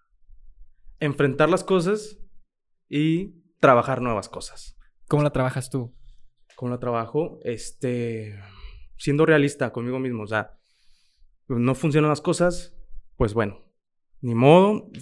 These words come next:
Speaker 1: ya no hay solución, pues vamos a tra-, a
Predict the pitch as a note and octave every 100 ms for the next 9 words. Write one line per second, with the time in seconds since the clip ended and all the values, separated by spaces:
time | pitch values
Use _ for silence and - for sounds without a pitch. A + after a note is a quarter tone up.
0 | C3 C#3+ D3 D3+ D#3+ C#3+ - D3+ G3 A3+
1 | - _ _ _ _ _ - D3 B2+ A2
2 | A2+ B2+ C3+ A#2+ - A#2+ A2+ A2 - -